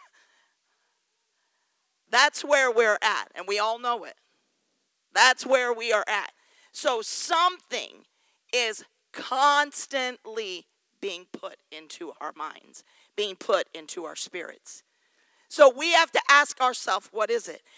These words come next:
Because whatever comes in, comes out. Whatever we take in, it comes out.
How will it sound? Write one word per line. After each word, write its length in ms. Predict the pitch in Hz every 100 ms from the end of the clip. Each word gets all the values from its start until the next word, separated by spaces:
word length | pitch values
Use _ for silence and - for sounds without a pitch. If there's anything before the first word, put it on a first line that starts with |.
| - -
Because 320 | 277 285 220
whatever 640 | 233 247 - 247 240 294
comes 420 | - 320 349 339
in, 460 | 311 208 156 - 202 _ _ _ _ _ _ _
comes 260 | - 151 170
out. 260 | 208 165 - _ _ _ _ _ _ _ _ _ -
Whatever 460 | 214 226 240 277
we 180 | 285 311
take 340 | - 302 302
in, 320 | 262 208 185 - _ _
it 120 | 160
comes 300 | - 175 175
out. 300 | 233 220 -